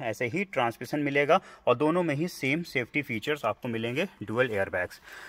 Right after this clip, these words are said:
तो यहाँ पे दोस्तों आपने इन दोनों गाड़ियों के, अ, feature differences तो देख लिए। चलिए अब देखते हैं इनमें कितना है price में difference।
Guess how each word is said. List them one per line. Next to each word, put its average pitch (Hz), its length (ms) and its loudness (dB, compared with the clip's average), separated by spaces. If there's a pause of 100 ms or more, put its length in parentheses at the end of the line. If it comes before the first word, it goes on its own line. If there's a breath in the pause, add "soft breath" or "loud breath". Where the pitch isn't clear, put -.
(180 loud breath)
तो 170 360 10
यहाँ 131 420 6
पे 180 220 8 (160)
दोस्तों 131 340 4
आपने 135 280 8
इन 156 200 4
दोनों 143 280 4
गाड़ियों 131 300 4
के, 151 160 0
अ, - 480 4
feature 190 340 4
differences 143 460 0
तो 156 100 0
देख 139 220 2
लिए। 156 120 0
चलिए 156 260 0
अब 156 60 2
देखते 123 320 -4
हैं 143 180 -2
इनमें 123 240 -2
कितना 120 300 -2
है 127 140 0
price 101 460 -2
में 156 100 6
difference। 95 480 -4